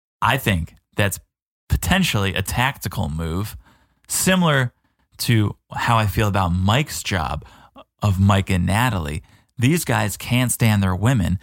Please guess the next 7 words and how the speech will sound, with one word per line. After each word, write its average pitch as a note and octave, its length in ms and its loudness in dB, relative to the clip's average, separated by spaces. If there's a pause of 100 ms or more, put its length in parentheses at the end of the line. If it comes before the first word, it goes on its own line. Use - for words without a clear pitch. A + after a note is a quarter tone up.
(140)
so - 140 -2
they B2+ 180 4
take B2 360 0 (540)
either G2+ 400 0 (300)
long A2+ 480 2
shift B2 400 -2
jobs F#2 540 -4